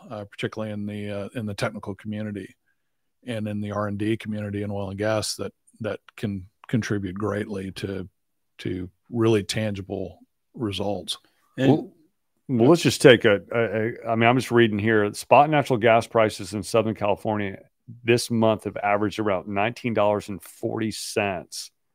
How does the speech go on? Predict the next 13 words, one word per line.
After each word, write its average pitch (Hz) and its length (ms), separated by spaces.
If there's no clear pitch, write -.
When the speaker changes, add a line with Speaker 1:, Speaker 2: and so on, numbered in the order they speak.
Speaker 2:
per 107 100
B 101 220
T - 160
U. 90 340
This, 131 140
that's 135 260
roughly 135 380
five 120 440
times 113 540
the 113 100
U 113 120
S 104 140
benchmark, 98 560